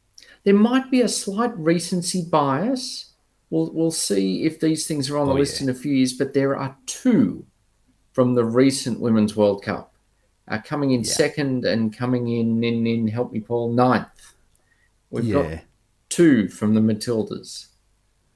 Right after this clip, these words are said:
Speaker 1: Do you wanna
Speaker 2: From
Speaker 1: talk us through
Speaker 2: twenty twenty-three.
Speaker 1: those? Do you remember those as they happened?
Speaker 2: Uh, I think I remember the, well, I mean, I was overseas for this, so I,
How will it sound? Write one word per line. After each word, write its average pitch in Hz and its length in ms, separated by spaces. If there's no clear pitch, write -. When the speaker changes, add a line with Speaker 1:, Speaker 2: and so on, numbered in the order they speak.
Speaker 1:
Do 165 80
you 185 60
wanna 160 120
Speaker 2:
From - 60
Speaker 1:
talk 143 220
us - 80
through 113 220
Speaker 2:
twenty - 0
twenty-three. 120 200
Speaker 1:
those? - 200
Do - 120
you 139 60
remember 131 400
those 120 320
as 113 160
they 117 140
happened? 117 420
Speaker 2:
Uh, 127 920
I 131 140
think 254 380
I 392 60
remember 170 260
the, 78 340
well, 120 140
I 120 40
mean, 127 120
I 143 60
was 127 140
overseas 90 520
for - 100
this, 71 220
so - 120
I, 90 240